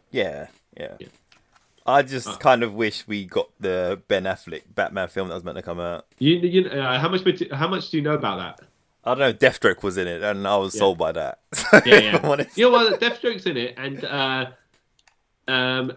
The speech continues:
Speaker 2: if the fight was gonna be anything like in, in Batman versus Superman,
Speaker 1: Hmm.
Speaker 2: yeah, I'd have just wa-, like, that would have been a straight action movie.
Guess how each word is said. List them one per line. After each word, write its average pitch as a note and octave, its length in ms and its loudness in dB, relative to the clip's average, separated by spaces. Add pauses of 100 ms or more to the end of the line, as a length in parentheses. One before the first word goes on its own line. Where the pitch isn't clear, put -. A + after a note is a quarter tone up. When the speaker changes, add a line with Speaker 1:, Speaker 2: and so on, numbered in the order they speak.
Speaker 2:
if D3+ 160 0
the E3+ 80 2
fight F#3+ 260 2
was E3+ 140 2
gonna D#3+ 140 -2
be D#3 120 -2
anything D3+ 280 -2
like B2+ 200 -2
in, B2 300 -4
in A#2+ 320 -2
Batman B2 320 -4
versus B2 220 -2
Superman, B2+ 560 -6 (180)
Speaker 1:
Hmm. F#2 200 -8 (280)
Speaker 2:
yeah, C3+ 320 0
I'd F3 140 2
have C3 100 -2
just C3+ 220 -6
wa-, C3+ 180 -8
like, C3+ 160 -2
that F3 120 -2
would F#3+ 100 0
have C#3+ 80 0
been C3 120 -2
a A#2+ 40 -2
straight C#3+ 240 -2
action D#3 280 -8
movie. F#2+ 380 -12